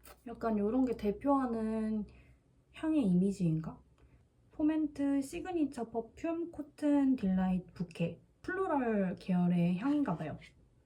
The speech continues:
제가 요거는 몇 번 뿌려보고 어떤지 후기를 남겨드릴게요. 요거를 한번 입어보겠습니다. 제 기준 좀 많이 파인 꽃 같은 느낌이에요. 괜찮은 걸까?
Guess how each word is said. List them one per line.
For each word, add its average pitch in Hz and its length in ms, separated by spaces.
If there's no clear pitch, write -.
제가 196 220
요거는 208 460
몇 175 160
번 196 180
뿌려보고 254 680
어떤지 190 840
후기를 302 460
남겨드릴게요. 180 600
요거를 208 480
한번 226 400
입어보겠습니다. 180 640
제 226 240
기준 269 480
좀 262 180
많이 190 440
파인 349 360
꽃 - 180
같은 202 640
느낌이에요. 175 560
괜찮은 226 480
걸까? 190 320